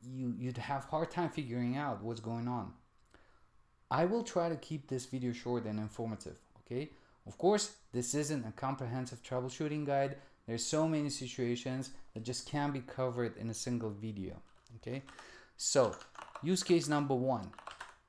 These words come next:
Let's say you accidentally press a key, perform a key sequence, Emacs does something, and you're scratching your head. "What the heck just have happened?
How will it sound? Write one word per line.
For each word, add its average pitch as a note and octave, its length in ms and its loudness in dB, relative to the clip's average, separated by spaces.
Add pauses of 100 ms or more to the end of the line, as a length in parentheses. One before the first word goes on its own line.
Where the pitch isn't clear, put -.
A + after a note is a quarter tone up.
(680)
Let's C3+ 360 2
say C3 320 2 (260)
you A#2+ 100 4
accidentally B2 580 2
press A#2 340 -2
a - 20 -4
key, D#3+ 240 -4
perform B2+ 400 -2
a A2+ 80 0
key D#3 220 -8
sequence, C#3+ 520 -4
Emacs B2 380 0
does C3 240 0
something, C3+ 420 -4
and A2+ 120 -4
you're A2+ 160 -4
scratching B2 500 -2
your A2 120 -4
head. A2+ 240 -4 (340)
"What C3 180 -2
the C#3+ 80 -4
heck B2+ 340 -4
just A#2+ 260 -4
have C3 200 -6
happened? F3 420 -2